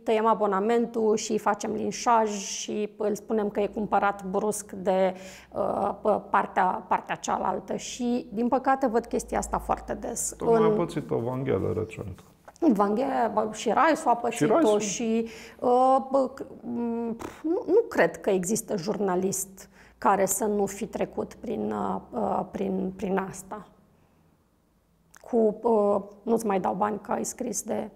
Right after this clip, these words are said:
Speaker 1: ori de noi, ori ai scris de ăia pe care îi, uh, pe care îi susținem.” Și cred că asta e o conversație foarte importantă de, uh, de purtat, că, de fapt, dacă noi finanțăm o instituție media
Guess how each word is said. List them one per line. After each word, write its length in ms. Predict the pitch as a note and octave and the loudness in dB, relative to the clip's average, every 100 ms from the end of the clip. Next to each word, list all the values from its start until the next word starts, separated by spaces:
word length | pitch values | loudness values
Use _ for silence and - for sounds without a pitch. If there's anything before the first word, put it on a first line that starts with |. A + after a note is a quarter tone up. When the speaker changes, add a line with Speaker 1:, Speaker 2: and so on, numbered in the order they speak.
| - | 0
Speaker 1:
ori 220 | B3 A#3+ | 2 4
de 80 | G#3 | 4
noi, 440 | F#3+ G#3+ B3 D#4+ | 4 4 4 4
ori 180 | D#4 A#3+ | 4 2
ai 80 | B3 | 0
scris 320 | B3 - A#3+ | -2 -4 -6
de 240 | G#3 A3+ G#3+ | 0 0 2
ăia 220 | A3+ G3 | 2 0
pe 140 | F3+ G#3+ | 0 -2
care 340 | - G3+ G#3 | 0 0 0
îi, 320 | G3+ G#3+ G3 G#3 | -4 -4 -2 -2
uh, 180 | G3 G3+ | -2 -4
pe 80 | G3 | -4
care 200 | G3 G3 | -4 -4
îi 60 | |
susținem.” 420 | F#3 A3+ - G#3+ G3+ - - - | -4 -8 -6 -6 -8 -12 -20 -18
Și 180 | - - | -8 -2
cred 220 | C4 B3+ | 0 2
că 100 | C4+ | 2
asta 220 | C4+ C4+ | 2 4
e 100 | C4 | 4
o 180 | C4+ D#4+ | 6 4
conversație 560 | D#4+ A3+ A3+ A#3 B3+ E4 | 2 0 0 0 0 0
foarte 280 | - - | 0 0
importantă 600 | - G3 G3 - F#3+ F#3 F#3+ | 0 0 -6 -4 -6 -4 -6
de, 500 | F3 G3 G3 G#3 - | -2 0 0 -2 -4
uh, 420 | G#3+ G3+ G3 G#3 G3+ | -2 0 0 0 -2
de 80 | F#3 | -2
purtat, 480 | G3 G#3+ F#3+ F#3 F3+ | -2 -6 -2 -2 -2
că, 120 | - | -4
de 140 | G3+ A3+ | -4 -4
fapt, 440 | - C4 C4 - | 2 2 0 -4
dacă 260 | A3 G#3+ A3 | -2 0 0
noi 240 | G#3 A#3 | -2 -2
finanțăm 580 | B3 C4 A3+ G#3 - G#3+ | -2 -4 -4 -4 -6 -4
o 60 | A3 | -4
instituție 560 | G3+ - - A3 - | -4 -8 -16 -12 -8
media 760 | G#3+ A#3+ D#4 G#3 G#3+ - A3 | -4 0 0 0 0 2 2